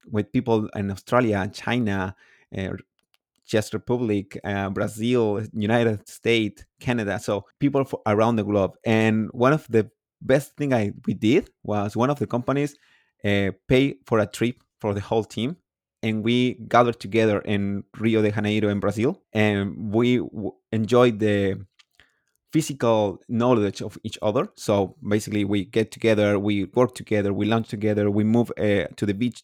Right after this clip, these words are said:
together for a week. And that was amazing. And an opportunity that I'm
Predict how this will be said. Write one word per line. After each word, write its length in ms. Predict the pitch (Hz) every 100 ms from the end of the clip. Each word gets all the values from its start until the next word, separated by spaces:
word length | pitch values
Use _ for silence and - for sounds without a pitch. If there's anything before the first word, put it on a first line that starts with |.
| _
together 400 | - 110 104 139 - _ _ _
for 120 | 104
a 100 | 95
week. 360 | 98 110 - _ _ _ -
And 200 | 107 101
that 120 | 101
was 300 | 98 98 101 _
amazing. 520 | 110 101 98 92 - - _ _ _ -
And 220 | 107 104
an 140 | 107 107
opportunity 440 | 101 98 110 101
that 120 | 101
I'm 260 | 98 98 101